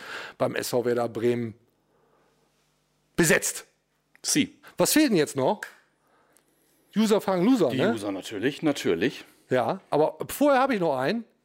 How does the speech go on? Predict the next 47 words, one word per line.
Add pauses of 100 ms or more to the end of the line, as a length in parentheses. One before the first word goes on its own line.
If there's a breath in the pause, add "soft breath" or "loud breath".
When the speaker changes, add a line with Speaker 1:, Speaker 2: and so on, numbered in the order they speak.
Speaker 1:
kleines
Gewinnspiel
noch
für
alle
Userinnen.
Speaker 2:
Gibt's
noch
eine
aus,
oder
was?
Speaker 1:
Ich,
ich
gebe
noch
eine
aus,
wenn
man
so
will. (400 loud breath)
Äh,
schau
mal
auf
deichstube
de. (440)
Auf, (100)
äh,
unsere
Seite
der
Sportfreunde
von
der
A
O
K. (300 loud breath)
Cooles
Gewinnspiel. (340 loud breath)
Und
zwar
gibt's
zu
gewinnen
ein